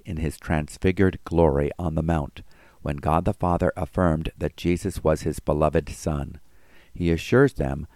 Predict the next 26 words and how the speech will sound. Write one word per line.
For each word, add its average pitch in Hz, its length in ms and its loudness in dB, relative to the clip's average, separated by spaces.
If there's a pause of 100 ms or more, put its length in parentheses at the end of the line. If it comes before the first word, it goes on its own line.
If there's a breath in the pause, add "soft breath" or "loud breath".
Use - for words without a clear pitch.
(100)
that - 160 -2
the - 80 2
testimony 120 580 0
of 104 140 0
God 107 260 2
himself 107 560 0
concerning 85 540 0
Jesus 80 500 0 (380 soft breath)
proves 98 460 4
that - 180 -6
the 80 80 4
words 110 400 6
of - 80 -4
the 82 100 2
prophetic - 540 0
scriptures - 640 0
are 76 200 -4
inspired 95 680 0
by 85 120 2
the 80 120 2
Holy 82 220 0
Spirit 73 480 -2 (300 soft breath)
and 76 220 -6
not 87 280 2
the 95 100 0
imaginations 80 960 0